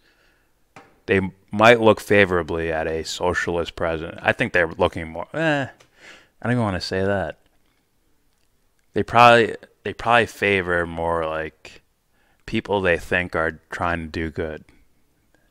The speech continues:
I think they'll openly favor them. But regardless, the information, they just put out information that always falls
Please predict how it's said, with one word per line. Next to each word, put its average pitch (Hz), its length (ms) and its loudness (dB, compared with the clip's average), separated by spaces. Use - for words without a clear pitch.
I 90 80 -2
think 92 140 -2
they'll 82 160 2
openly 90 460 4
favor 87 420 0
them. - 280 -14
But 98 180 0
regardless, 98 640 4
the 87 100 -12
information, 98 880 -2
they 95 100 -4
just 95 300 -8
put 113 200 2
out 107 200 6
information 104 540 -2
that - 180 -14
always 101 360 4
falls 90 580 -4